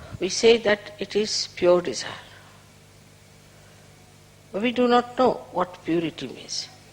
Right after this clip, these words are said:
It means your chaste desire.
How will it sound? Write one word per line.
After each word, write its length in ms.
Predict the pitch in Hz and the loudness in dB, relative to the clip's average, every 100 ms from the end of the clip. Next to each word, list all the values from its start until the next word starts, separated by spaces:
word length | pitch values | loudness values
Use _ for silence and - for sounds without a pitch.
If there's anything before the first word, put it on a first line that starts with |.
| - - - - - - - - - - - - - - - - | -20 -20 -20 -20 -20 -20 -20 -20 -20 -20 -20 -20 -20 -20 -4 -2
It 240 | 208 - | -2 2
means 340 | 240 254 - | 2 2 -2
your 140 | 185 180 | -2 -2
chaste 560 | - - 233 220 - | 0 0 0 0 -4
desire. 240 | - - | -8 -10